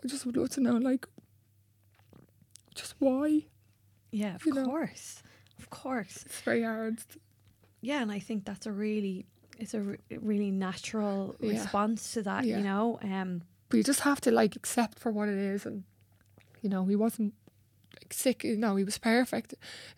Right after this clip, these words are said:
Speaker 1: like, in the coffin, and that's why I say silent killer, like, he was perfect. It wasn't, like, a mark, or he was just perfect. So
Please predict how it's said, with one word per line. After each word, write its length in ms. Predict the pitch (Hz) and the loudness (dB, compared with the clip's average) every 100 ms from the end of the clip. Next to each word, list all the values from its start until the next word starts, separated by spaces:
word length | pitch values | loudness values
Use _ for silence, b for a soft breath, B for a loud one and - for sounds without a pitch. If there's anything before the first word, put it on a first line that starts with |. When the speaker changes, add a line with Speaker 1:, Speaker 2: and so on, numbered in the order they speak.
| B _ 214 | B _ -2
Speaker 1:
like, 160 | 196 | -2
in 100 | 190 | -2
the 60 | 202 | -2
coffin, 320 | 226 214 220 | -4 -2 2
and 100 | 208 | 2
that's 180 | 220 - | 0 0
why 180 | 196 208 | 2 2
I 40 | |
say 240 | - 190 | 2 0
silent 380 | 196 214 196 185 | 0 4 4 4
killer, 220 | 208 190 170 | 4 2 2
like, 160 | 165 B B B | -4 B B B
he 280 | - 220 220 | -2 2 2
was 380 | 202 196 202 - _ _ - | 2 0 -2 -6 _ _ -14
perfect. 720 | - 202 214 - 190 - - - _ _ _ _ _ _ - - 220 | -2 4 4 4 -2 -6 -20 -20 _ _ _ _ _ _ -20 -4 2
It 60 | |
wasn't, 260 | 196 190 196 | 4 6 4
like, 160 | 190 | 4
a 40 | 202 | 2
mark, 500 | 196 214 233 247 - | 4 6 6 4 0
or 180 | 202 - B B B | -4 -4 B B B
he 120 | - | -2
was 100 | 220 | 0
just 160 | - - | -2 -2
perfect. 560 | 214 262 - 208 - | 4 6 4 0 -2
So 280 | - 240 214 | 0 2 2